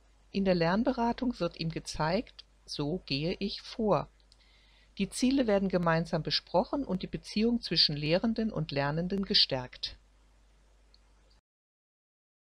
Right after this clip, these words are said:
Natürlich gibt es auch eine Abschlussprüfung.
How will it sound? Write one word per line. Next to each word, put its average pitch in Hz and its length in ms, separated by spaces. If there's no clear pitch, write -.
Natürlich 220 420
gibt - 220
es 196 100
auch 180 140
eine 147 220
Abschlussprüfung. 240 840